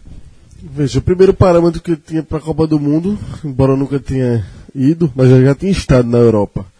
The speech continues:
Já tinha ido a jogo de futebol na Europa. Não pra uma Copa, mas, então, a gente fica com isso na cabeça, né? O padrão europeu pra uma Copa do Mundo. E nesse sentido, sente demais. Sente demais a falta de estrutura mesmo, de primeiro mundo,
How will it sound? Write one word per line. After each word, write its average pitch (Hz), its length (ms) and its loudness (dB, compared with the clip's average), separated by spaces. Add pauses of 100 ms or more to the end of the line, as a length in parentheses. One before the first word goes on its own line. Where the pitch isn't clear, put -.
(260)
Já 117 120 -4
tinha 135 180 -2
ido 135 120 0
a 123 60 4
jogo 123 160 2
de 117 60 -10
futebol 113 340 0
na 113 80 2
Europa. 107 380 -4
Não 127 120 0
pra 143 120 -4
uma 156 140 2
Copa, 107 360 -6
mas, 110 400 -8 (720)
então, 151 500 -8
a 143 60 -4
gente 143 160 -4
fica 170 160 -8
com 175 120 -8
isso 170 200 -4
na 175 80 -2
cabeça, 151 480 -4
né? 127 80 -4
O 131 60 -8
padrão 139 500 -4
europeu 147 580 2 (160)
pra 127 120 -8
uma 117 40 -10
Copa 123 280 -6
do 123 100 -10
Mundo. 107 240 -10
E - 20 -12
nesse 147 260 -10
sentido, 165 560 -8 (580)
sente 156 420 0
demais. 110 720 -6 (220)
Sente 123 320 -10
demais 135 640 -4 (580)
a 151 180 -4
falta 175 400 0
de 190 120 -10
estrutura 220 600 -8
mesmo, 156 380 -4
de 185 140 -12
primeiro 202 380 2
mundo, 160 360 -4